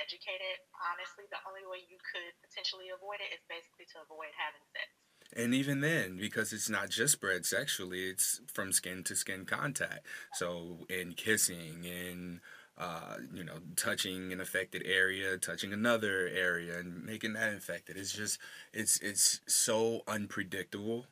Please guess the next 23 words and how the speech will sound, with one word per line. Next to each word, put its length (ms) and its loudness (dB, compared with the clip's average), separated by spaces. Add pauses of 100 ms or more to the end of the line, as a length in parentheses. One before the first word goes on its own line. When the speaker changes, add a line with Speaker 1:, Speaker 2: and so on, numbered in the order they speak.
Speaker 2:
and 140 -2
uncontrollable 960 -2 (320)
that 380 2
the 80 -2
best 340 4
thing 180 4
I 80 2
feel 220 -2
we 100 -4
can 160 -6
do 280 -4
is 340 -2 (240)
prepare 480 2
people 500 -4
for 220 -2
what 280 0
it's 220 0
like, 400 -4 (360)
uh, 180 -4
to 140 0
have 240 2
herpes, 460 -2 (260)
and 520 -4